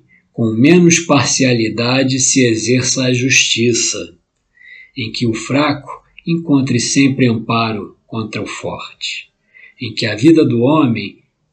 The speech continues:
suas crenças e opiniões sejam melhormente respeitadas,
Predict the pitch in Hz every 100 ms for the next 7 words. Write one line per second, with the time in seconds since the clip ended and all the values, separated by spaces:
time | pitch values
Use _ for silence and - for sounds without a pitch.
0 | - - 135 113 - - 143 156 127 -
1 | 123 - - 143 135 - 120 113 131 143
2 | 120 - 123 113 113 104 135 165 165 127
3 | 110 123 135 147 139 - - - 123 139
4 | - 123 107 - 87 - - - - -